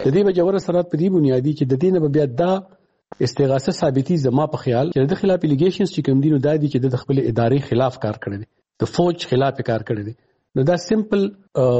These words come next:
وایلیشن نه دی د ډیسپلن یا د یو ادارې، بلکې دی د ادارې د پالیسۍ خلاف تللی دی. نو د نو مئی واقعاتو سره که فیض حمید کنیکټ شو، د هغې به ډېر بد اثرات په عمران خان باندې او د ده په ملګرو باندې پدې، یا به د عمران خان او د ده د ملګرو ټرایل هم په فوجي عدالتونو کې کیږي.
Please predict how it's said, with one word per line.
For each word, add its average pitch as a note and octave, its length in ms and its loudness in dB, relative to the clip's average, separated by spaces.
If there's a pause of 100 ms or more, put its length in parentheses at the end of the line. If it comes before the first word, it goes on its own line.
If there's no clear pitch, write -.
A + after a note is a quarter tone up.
وایلیشن D3 560 0
نه D#3+ 60 0
دی D#3 160 2
د - 100 -4
ډیسپلن A2+ 400 -4 (400)
یا C#3 160 2
د A#2+ 160 2
یو A2+ 80 2
ادارې، A2 320 0 (520)
بلکې D3 320 2
دی G#3+ 100 4
د F#3 100 -2 (100)
ادارې C#3+ 380 0
د - 80 -6
پالیسۍ A#2 400 0
خلاف B2+ 320 0
تللی G2+ 200 -8
دی. G#2+ 60 -10 (240)
نو C3+ 140 0
د C#3+ 160 2
نو G3+ 100 2 (140)
مئی F3+ 180 0 (380)
واقعاتو D#3 500 -2
سره D#3+ 260 2
که D3+ 240 -4
فیض A#2 220 0
حمید D#3 240 0
کنیکټ C3 280 -2
شو، G#2+ 160 -10 (520)
د - 60 -12
هغې B2 260 2
به C#3+ 60 0 (100)
ډېر E3 140 2 (120)
بد E3+ 300 -6
اثرات C#3 420 -2 (300)
په A2+ 140 0
عمران A2+ 280 0
خان E3 220 0
باندې D#3 220 0
او B2 120 2
د - 80 2
ده D3+ 40 0
په D3 180 0
ملګرو D3 300 0
باندې C3 200 0
پدې، D#3 240 0 (300)
یا E3+ 80 2
به E3 80 2
د C3+ 120 2
عمران B2 260 -2
خان F3+ 180 0
او C3+ 140 0
د B2 60 0
ده C#3+ 80 0
د C#3 160 2
ملګرو C3 320 0
ټرایل C#3 200 0
هم C3 140 -2
په - 80 -10
فوجي A#2 280 0
عدالتونو G#2 340 -4
کې G#2+ 120 -10
کیږي. - 200 -16